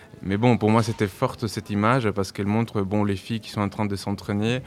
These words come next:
euh, dans un terrain de béton, euh, avec, euh, Sarcelles derrière. Il y a, il y a une petite allégorie aussi à, à, à la question des banlieues. Et, euh, et bon, et c'est un moyen aussi de, de montrer cette question de la force, en fait, et de, de,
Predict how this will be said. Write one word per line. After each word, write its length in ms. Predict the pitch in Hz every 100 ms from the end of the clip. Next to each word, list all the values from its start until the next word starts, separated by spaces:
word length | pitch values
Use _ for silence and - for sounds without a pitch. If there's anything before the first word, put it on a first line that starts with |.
| - - 98
euh, 220 | 98 101
dans 320 | 98 101 98
un 300 | 101 101 98
terrain 300 | - 104 101
de 40 | 101
béton, 540 | 101 98 107 123 120
euh, 220 | 104 95 95 - -
avec, 320 | 92 98 -
euh, 80 | 95
Sarcelles 460 | 95 98 - 107 98
derrière. 560 | 98 98 104 113 120
Il 80 | 104
y 80 | 101
a, 140 | 95
il 60 | 95
y 20 |
a 20 |
une 80 | 95
petite 300 | 95 110 -
allégorie 420 | 101 101 101 110
aussi 300 | 104 - 113
à, 240 | 98 90 92 - - -
à, 360 | - 95 90 62
à 200 | - 92
la 80 | 92
question 300 | - - 101
des 100 | 98
banlieues. 480 | 98 98 107 120 123 - - -
Et, 180 | 95 113
euh, 540 | 110 101 98 95 98 92 -
et 100 | 101
bon, 240 | 113 113
et 40 |
c'est 320 | 101 - 110 110
un 60 |
moyen 360 | 110 107 107 107
aussi 280 | 101 - 107
de, 400 | 101 98 95 95 95 95
de 100 | 98
montrer 300 | 98 104 113
cette 200 | - -
question 220 | - 110
de 100 | 101
la 100 | 98
force, 320 | - 131 -
en 80 | 95
fait, 220 | 110 107
et 40 |
de, 180 | 95
de, 80 | 98